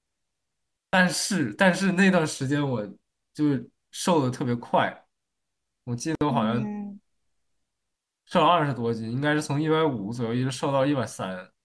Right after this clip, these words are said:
Speaker 1: 都快，都快一百二了。
Speaker 2: 天呐。
Speaker 1: 就特-，
Speaker 2: 哦。
Speaker 1: 就很神奇，它是我人生一个转折点。
Speaker 2: 我也，就我也是，我当时就是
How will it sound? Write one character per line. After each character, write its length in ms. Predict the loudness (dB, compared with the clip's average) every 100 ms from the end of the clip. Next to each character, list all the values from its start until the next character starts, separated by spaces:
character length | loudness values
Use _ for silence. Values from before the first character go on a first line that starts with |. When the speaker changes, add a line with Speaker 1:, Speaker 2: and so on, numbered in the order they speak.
| _
Speaker 1:
都 120 | -6
快， 180 | -2 -2 -4 -4
都 100 | 0
快 100 | 0
一 80 |
百 80 | 2
二 320 | 2 2 0
了。 160 | -2 -10 _ _ _ _ _ _
Speaker 2:
天 220 | -4 -2
呐。 120 | -2 -6 -8 -12 _ _ _ _ _ _ _ _ _ _ _ _
Speaker 1:
就 60 | -4
特-， 120 | 0
Speaker 2:
哦。 160 | 2 2
Speaker 1:
就 80 | 2
很 220 | 2 0
神 240 | 0 0 2
奇， 220 | 2 2
它 120 | 2
是 120 | 2
我 120 | 2
人 160 | 0 -2
生 180 | 0 2
一 60 |
个 80 | 2
转 180 | 0 -2
折 120 | -2
点。 220 | -4 -6 -8 _ _ -16 -12 -12 -14 _ _ _ _ _ _ _ _ _ 0
Speaker 2:
我 180 | 6 8
也， 220 | 6 4 -4 _ _
就 160 | 6
我 200 | 6 6
也 260 | 6 8 6
是， 240 | 4 2
我 300 | 4 6 4
当 240 | 6 6 6
时 280 | 6 6 8
就 200 | 6 4
是 140 | 4